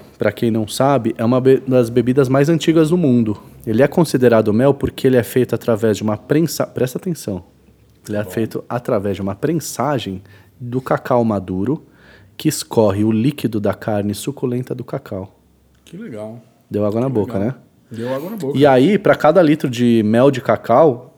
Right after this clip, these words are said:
Speaker 1: são utilizados, em média, quarenta e quatro
Speaker 2: Quilos.
Speaker 1: cacaus.
Speaker 2: Quarenta e quatro cacaus.
Speaker 1: Exatamente. É, a prensagem, ela é feita de um jeito que não, é,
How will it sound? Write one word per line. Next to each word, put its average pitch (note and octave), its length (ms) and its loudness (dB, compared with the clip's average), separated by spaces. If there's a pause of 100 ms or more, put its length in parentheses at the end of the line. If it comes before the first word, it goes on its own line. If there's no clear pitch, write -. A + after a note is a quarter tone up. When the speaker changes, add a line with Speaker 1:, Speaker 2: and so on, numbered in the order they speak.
Speaker 1:
são C3 280 -2
utilizados, B2+ 680 0
em D3+ 60 0
média, C3+ 380 2
quarenta C#3 460 0
e - 40 -4
quatro C3+ 500 -2 (440)
Speaker 2:
Quilos. C3+ 220 -2
Speaker 1:
cacaus. G2 500 -2
Speaker 2:
Quarenta A#2+ 320 -12
e C3+ 40 -16
quatro - 200 -18
cacaus. - 480 -20
Speaker 1:
Exatamente. G#2 720 -2 (380)
É, A2+ 200 4
a G#2+ 80 4
prensagem, A2+ 600 2
ela A2 100 2
é G#2+ 40 0
feita A2+ 260 -2
de A2+ 80 -4
um G#2+ 60 0
jeito G#2 280 -2
que G2 160 -8
não, A2 720 0 (460)
é, F2+ 800 -10